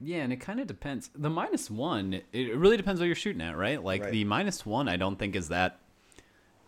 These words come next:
Speaker 1: with their dice pool, I don't think it's really that punishing because you're gonna be doing what normally you would do, uh,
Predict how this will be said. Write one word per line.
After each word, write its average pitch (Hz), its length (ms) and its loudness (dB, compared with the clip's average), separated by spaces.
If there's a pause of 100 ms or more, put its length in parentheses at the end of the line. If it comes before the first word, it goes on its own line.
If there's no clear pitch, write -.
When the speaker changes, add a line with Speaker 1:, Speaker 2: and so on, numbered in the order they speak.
(380)
Speaker 1:
with 123 320 2
their 165 220 4
dice 143 380 0
pool, 208 140 6
I 151 80 8
don't 139 120 4
think 151 140 2
it's 92 140 -6
really 104 240 2
that 87 200 2
punishing 113 480 0
because 95 680 -2
you're 95 120 -6
gonna 101 120 0
be 95 100 0
doing 92 540 0 (1080)
what 92 320 2
normally 90 420 -2
you 85 220 0
would 82 160 -6
do, 82 460 -2
uh, 78 160 -2